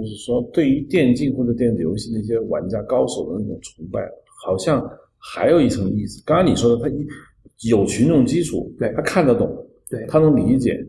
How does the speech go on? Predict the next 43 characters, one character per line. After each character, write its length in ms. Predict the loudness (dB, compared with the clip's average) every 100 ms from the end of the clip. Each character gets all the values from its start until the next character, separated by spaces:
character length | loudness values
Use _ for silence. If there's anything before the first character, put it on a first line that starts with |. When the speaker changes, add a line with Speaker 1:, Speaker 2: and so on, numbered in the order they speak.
| _ _ _ _ _
Speaker 1:
那 440 | 0 4 4 2 -2 -12 -18 _ _ _ _ _ _ _ _
我 220 | 2 4 4
认 100 | 2
为 80 | 0
这 120 | -2
是 240 | -4 -4
一 60 | -6
部 220 | -4 -4
分。 120 | -6 -12 _
Speaker 2:
对。 160 | -2 -2 -10 _ _
Speaker 1:
因 160 | 0 4
为 80 | 6
你 180 | 6
有 140 | 6 6
很 160 | 4
多 80 | 0
少 260 | 2 4 4
女 80 | 2
粉 200 | 0 -4
丝， 160 | -6 -8 -8 -12
我 200 | 0 2 2
不 160 | 2
认 220 | 4 4 4
为 120 | 2
他 160 | 0
们 260 | 4 4 4
对 220 | 0 0
于 180 | -2 -6
这 100 | -6
个 100 | -6
操 280 | -4 2 2
作， 400 | 2 0 -2 -6 -2
Speaker 2:
对。 180 | -2 -2 -8
Speaker 1:
这 120 | -4
个 100 | -4 -4 0
流 240 | 2 2
程， 200 | 0 -6 -8 -10
Speaker 2:
对。 120 | -12 -12 -12 _ _ _ _ _
Speaker 1:
他 120 | -14
还 300 | -12 -8 -8
是 140 | -6 -6
很 180 | -8 -14
喜 220 | -16 -16